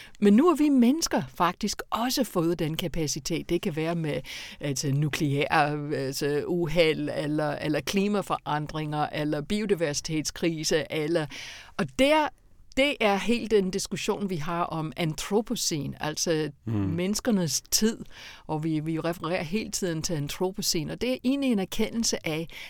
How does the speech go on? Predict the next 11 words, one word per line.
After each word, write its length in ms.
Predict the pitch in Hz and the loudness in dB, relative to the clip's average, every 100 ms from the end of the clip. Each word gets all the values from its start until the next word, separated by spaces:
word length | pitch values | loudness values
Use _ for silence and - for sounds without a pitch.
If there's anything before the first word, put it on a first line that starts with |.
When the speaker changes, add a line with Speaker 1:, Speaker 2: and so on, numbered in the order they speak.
| - | -2
Speaker 1:
at 240 | 180 160 | -2 2
vi 120 | 208 | 4
mennesker 500 | 226 185 180 233 - | 6 4 2 0 -2
har, 480 | 196 131 175 170 165 - - - | -4 -6 -8 -8 -10 -12 -18 -10
har 280 | - 202 226 | -4 2 6
nu 360 | 208 220 208 - - - - - - | 8 6 2 -2 -20 -20 -20 -10 2
kapacitet 1000 | 208 - 208 - 156 - 247 - - - - - | 4 6 6 6 2 2 2 0 -4 -8 -12 -10
til 100 | - - | -6 -4
at 160 | 160 - | -4 -4
ændre 400 | - 175 208 156 156 - | -4 -2 -2 -4 -4 0
tilstand 600 | - 196 - - 160 | 0 2 0 -2 -6